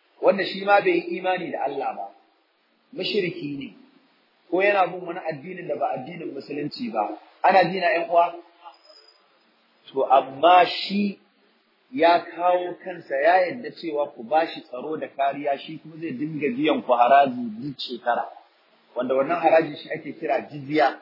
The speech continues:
zai dinga biyan tax. Wannan shi ake kira zimmi, su ake kira az-zimmiyuna, kafiran amana kenan, ko kuma kafiran alkawari, wanda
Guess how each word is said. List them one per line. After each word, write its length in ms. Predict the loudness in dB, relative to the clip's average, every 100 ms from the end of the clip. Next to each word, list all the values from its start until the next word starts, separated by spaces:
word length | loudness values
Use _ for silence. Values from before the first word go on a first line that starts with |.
| -2
zai 100 | 0
dinga 220 | 0 -2
biyan 280 | -2 -4 -2
tax. 240 | -2 -4 -6 _ _ _ _ _ _ _ _ _ _ _ _ _ _ _ 0
Wannan 320 | 4 4 2
shi 160 | 0
ake 220 | -2 -4 -4
kira 320 | 2 2 2 -2
zimmi, 560 | -8 -8 -10 -8 -10 -12 _ _ _ _ _ _ _ _ _ _ _ _ _ -8
su 80 | -2
ake 280 | 0 0 -2
kira 180 | 4 4 4
az-zimmiyuna, 1200 | 0 -2 -10 -10 -10 -12 -10 -4 -4 -2 -4 -4 -18 _ _ _ _ _ _ _ _ _ _ _ _ _ 2
kafiran 400 | 4 6 4 4
amana 520 | 0 0 -2 -4 -10
kenan, 240 | -18 -20
ko 180 | -8 -6 -6
kuma 400 | 0 2 2 -2 -14
kafiran 500 | -2 0 0 -4 -4 -4
alkawari, 640 | -8 -8 -4 -4 -4 -10 -16 _ _ _ _ _ _ _ _ _ _ _ _ -20 _ _ -6
wanda 380 | -4 0 2